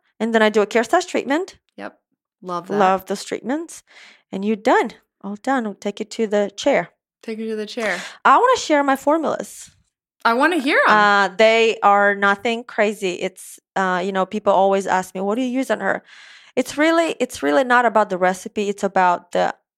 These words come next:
Speaker 1: the technique, I guess. Um,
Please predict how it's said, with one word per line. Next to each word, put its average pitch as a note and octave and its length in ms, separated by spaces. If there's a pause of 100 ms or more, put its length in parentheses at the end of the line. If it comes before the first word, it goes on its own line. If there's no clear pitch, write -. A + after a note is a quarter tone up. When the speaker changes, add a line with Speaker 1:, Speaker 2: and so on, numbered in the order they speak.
(100)
Speaker 1:
the G3 140
technique, G3 760 (100)
I A#3 100
guess. C#4 460 (460)
Um, G#3 520